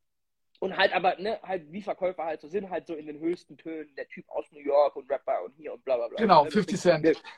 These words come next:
Speaker 1: wir bringen fifty Cent mit, genau. Bro, das Problem war, fifty Cent hat uns am Tag vom Auftritt abgesagt.
Speaker 2: <laughs>
Speaker 1: So, richtig.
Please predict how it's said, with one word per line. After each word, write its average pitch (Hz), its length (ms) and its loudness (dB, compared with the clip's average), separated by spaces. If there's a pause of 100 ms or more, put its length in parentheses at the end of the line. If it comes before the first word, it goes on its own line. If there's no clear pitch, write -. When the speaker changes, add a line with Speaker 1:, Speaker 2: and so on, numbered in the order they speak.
(140)
Speaker 1:
wir 160 140 2
bringen 175 280 -2
fifty 143 200 -16
Cent - 200 -8
mit, - 140 -20
genau. - 160 -14 (920)
Bro, 247 180 4
das 285 100 0
Problem 302 320 -6
war, 220 300 -2
fifty 208 320 -18
Cent 302 320 -8
hat 269 200 -12
uns 208 120 -8
am 196 140 -6
Tag 277 240 -10
vom 214 160 -12
Auftritt 202 360 -8
abgesagt. - 640 -14 (260)
Speaker 2:
<laughs> 254 440 6
Speaker 1:
So, 254 100 2 (1300)
richtig. 226 420 -8